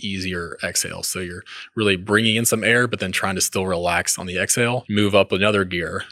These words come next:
You begin really breathing hard in and out your nose. Another gear from there would be where you would first breathe out your mouth. So you'd breathe in your nose, out your mouth, and then last final gear,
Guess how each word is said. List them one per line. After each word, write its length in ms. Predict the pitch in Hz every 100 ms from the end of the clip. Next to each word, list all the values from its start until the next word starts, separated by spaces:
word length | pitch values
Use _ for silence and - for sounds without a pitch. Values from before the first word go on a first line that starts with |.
| - -
You 100 | 101
begin 400 | 98 95 90 98
really 260 | 110 107
breathing 340 | 98 98 95 92
hard 300 | - 82 82
in 120 | - 95
and 100 | 90
out 160 | 87
your 80 | 85
nose. 340 | 80 87 - - - _ -
Another 260 | 98 98 98
gear 240 | 98 95
from 160 | - 101
there 200 | 113 110
would 120 | 95
be 140 | 101
where 100 | 95
you 100 | 98
would 100 | 92
first 420 | - 110 101 -
breathe 220 | - 98 92
out 280 | 98 90 -
your 100 | 85
mouth. 240 | 90 85
So 120 | - 90
you'd 80 |
breathe 200 | - 104
in 60 | 107
your 100 | 98
nose, 320 | 98 98 90
out 200 | - 101
your 80 | 92
mouth, 320 | 98 98 98
and 100 | 98
then 160 | 95 90
last 380 | 90 92 90 -
final 280 | - 92 92
gear, 300 | 90 90